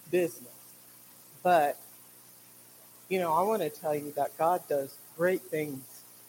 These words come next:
covertly, and he does great things by putting favor on your life. Like Joseph, when he went into Egypt, he became the second one in command, but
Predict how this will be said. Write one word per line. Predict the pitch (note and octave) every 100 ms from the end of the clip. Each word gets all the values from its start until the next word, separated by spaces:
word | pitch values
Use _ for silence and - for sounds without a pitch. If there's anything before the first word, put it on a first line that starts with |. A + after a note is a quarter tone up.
| - -
covertly, | F#3+ D#3+ D3 C#3 - B2+ - - - - - - -
and | E3+
he | G3+
does | F3+ D#3+ D3 -
great | D3+ F3+ -
things | - E3 D3+ C#3 D3 - - - - -
by | D#3+ - -
putting | G3+ F3 D3 - - - - -
favor | G3+ A#3 E3+
on | D3 C#3+
your | C3 C#3+
life. | G#3 C#3 - -
Like | D#3+ C#3+ - - - - D3+
Joseph, | D#3 F#3+ G#3 - B2 - - - - -
when | D#3+ D#3+
he | F3+ G3 E3+
went | E3+ G3 E3 - - - - -
into | D#3+ F3+ D#3 F#3
Egypt, | B3 E3+ C#3+ -
he | A3
became | B3 A#3 A3+ G#3 F3
the |
second | D#3+ G#3 G#3+ E3
one | E3 D#3
in | C#3+
command, | D3+ D3 G3 E3 -
but | D3+